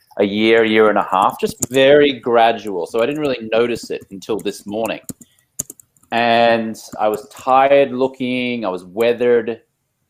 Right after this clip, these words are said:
It wasn't a disaster or anything. I was, it was, I was just average, you know. I was looking in the mirror and I was like, "Ugh, you're just kinda average. You're about a six and a half out of ten in your energy, in your outlook,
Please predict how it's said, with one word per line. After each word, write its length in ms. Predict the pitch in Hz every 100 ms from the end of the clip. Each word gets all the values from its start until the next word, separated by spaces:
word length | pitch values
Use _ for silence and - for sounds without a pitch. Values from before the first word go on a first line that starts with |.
| _ _ _ _ _ _ -
It 80 |
wasn't 340 | 180 247 214 160
a 60 |
disaster 640 | 110 110 117 135 147 - 101
or 80 | 92
anything. 340 | 92 - 131
I 40 |
was, 240 | 160 185 -
it 80 | 196
was, 120 | 196 -
I 60 |
was 140 | 196 214
just 180 | 247 -
average, 500 | 165 185 127 - -
you 60 | 104
know. 140 | 113
I 40 | 147
was 160 | 147
looking 280 | 135 160 160
in 80 | 127
the 40 |
mirror 200 | 117 135
and 80 | 127
I 20 |
was 80 | 113
like, 180 | 120 135
"Ugh, 280 | 170 127 -
you're 120 | 120
just 180 | 160 -
kinda 220 | 120 101 95
average. 600 | 135 117 - - - _ _ _ _ _ _ _ _ 107
You're 80 |
about 240 | 113 120 110
a 20 |
six 300 | - 151 -
and 100 | 120
a 40 |
half 260 | 113 113 110
out 140 | 107
of 140 | 95 -
ten 180 | 113 107
in 100 | 95
your 120 | 92
energy, 580 | 113 131 113 127 127 123
in 220 | 117 90 87
your 220 | 76 - _ - _ _ _ _ _ _ -
outlook, 600 | 113 123 123 123 120